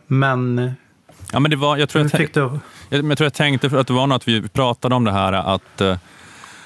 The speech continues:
Speaker 2: diskutera vänsterpopulism, eh, då och kanske läsa någon,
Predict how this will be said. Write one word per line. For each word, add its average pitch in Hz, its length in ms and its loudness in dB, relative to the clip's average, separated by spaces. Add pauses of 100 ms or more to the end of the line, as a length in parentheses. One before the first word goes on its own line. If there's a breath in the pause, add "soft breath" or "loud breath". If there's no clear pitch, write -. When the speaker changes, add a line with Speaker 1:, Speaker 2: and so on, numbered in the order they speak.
(120)
Speaker 2:
diskutera 104 440 0
vänsterpopulism, 104 1400 -2
eh, 98 280 0
då 90 240 0
och 90 140 0
kanske 90 180 -2
läsa 98 400 0
någon, 92 340 0